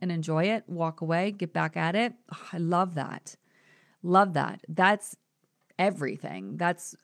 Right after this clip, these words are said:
a big part of what we're trying, the place we're trying to get you to, where you're just choosing to eat something and you, not only you're choosing to eat it, you're enjoying it, and then you're not berating yourself after.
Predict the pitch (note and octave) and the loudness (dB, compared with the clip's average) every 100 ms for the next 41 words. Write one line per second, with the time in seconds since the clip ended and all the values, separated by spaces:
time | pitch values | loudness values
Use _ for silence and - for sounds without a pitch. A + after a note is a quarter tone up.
0 | F3 E3 F3 D#3 - F#3 G#3 D#3+ D3 D#3+ | -4 -2 -4 -6 -4 -2 0 -2 -2 -4
1 | - E3+ - E3+ E3 D#3+ D#3+ _ E3 E3 | -4 -6 -6 -4 -2 -4 -8 _ -8 -4
2 | F#3 - F3 F3 E3 D3 E3+ - C#3+ - | -2 -2 -6 -4 -4 -2 -2 -2 -6 -6
3 | E2+ F2 - _ - - - _ - F#3+ | -10 -10 -12 _ -20 -20 -20 _ 0 4
4 | F3+ E3+ E3 E3 E3+ - - B3+ B3 F#3 | 6 6 4 0 0 -6 -4 -2 0 0
5 | D3+ D#3 - F#3+ - D#3+ D#3 D#3 F3+ F3 | -2 -4 -4 -6 -4 -4 -4 -4 -4 -2
6 | F3+ F3+ - F4+ F#4+ F#4+ F4+ - G4 F4 | 0 0 -2 -2 0 2 0 2 2 2
7 | E4+ E4 F#4 D4+ E4 D4+ D#4+ F#4+ F#4 F#4 | -2 -2 -2 -2 -2 -2 -2 -2 -2 -2
8 | G4+ - - C#4+ C#4+ C#4+ D4 C4 B3 D4 | -2 -4 -6 -6 -2 -2 -2 0 2 2
9 | C#4 A#3+ G3 F#3 D#3+ D#3+ D#3 | 0 -2 -2 -2 -4 -4 -8